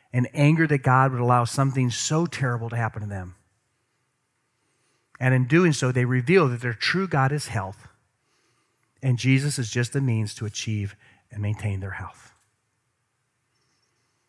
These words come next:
While others, like our sweet sister Kelly Tadero, whose body is just terribly broken, yet amid great pain says, "I cannot despise the very thing that draws me closer to my Savior."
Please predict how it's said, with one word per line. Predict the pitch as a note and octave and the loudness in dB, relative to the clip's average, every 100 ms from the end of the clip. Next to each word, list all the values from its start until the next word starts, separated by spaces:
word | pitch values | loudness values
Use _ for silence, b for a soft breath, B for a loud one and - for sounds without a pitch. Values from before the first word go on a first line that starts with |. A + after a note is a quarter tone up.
| _ _ _ _ _ | _ _ _ _ _
While | B2 A#2+ | 0 2
others, | C3 A#2+ A2 | 2 0 -2
like | A2+ A2 | -4 -2
our | G#2+ | -4
sweet | - B2+ B2 | -4 -6 -4
sister | B2 - A2 | -6 -6 -8
Kelly | A2+ A2 A2 | -4 -2 -2
Tadero, | A2+ G#2 F#2+ G2 - | -4 -4 -6 -8 -6
whose | A#2 G#2 | -6 -4
body | A#2+ A#2 A#2+ A#2 | -2 0 0 -4
is | G2+ - | -6 -6
just | G#2 - B B B - | -8 -10 B B B -18
terribly | - C#3 D3 C#3+ C3 | -2 2 2 2 0
broken, | A2 G2 - F#2+ F#2 _ _ _ _ _ _ _ _ _ _ _ _ _ _ - | -2 -10 -12 -14 -14 _ _ _ _ _ _ _ _ _ _ _ _ _ _ 2
yet | B2+ B2 | 2 4
amid | A2+ G#2+ A2 G#2 | 0 -2 -2 -2
great | A#2 B2+ - | -2 -2 -2
pain | G2 G#2+ G2+ | -4 -2 -4
says, | G2 A2 G2 G2 - - | -6 -4 -4 -4 -8 -8
"I | - A2 | -4 -4
cannot | - - C3+ C3+ C3+ C3+ | -4 0 2 4 4 2
despise | - C3+ - - A2 G#2 G2+ | -2 -6 -6 -2 0 0 -4
the | - G2 | -8 -6
very | - B2+ A#2 A#2 | 0 0 0 -2
thing | A2 A2+ G#2 G#2 | -2 -2 -2 -4
that | G2 | -8
draws | - G#2 G2+ G2+ | -10 -8 -8 -8
me | G2 | -12
closer | G2 - F#2+ - F#2+ | -12 -12 -12 -12 -16
to | - | -18
my | F#2 F2+ | -18 -8
Savior." | - - F2+ - - | -6 -6 -10 -20 -20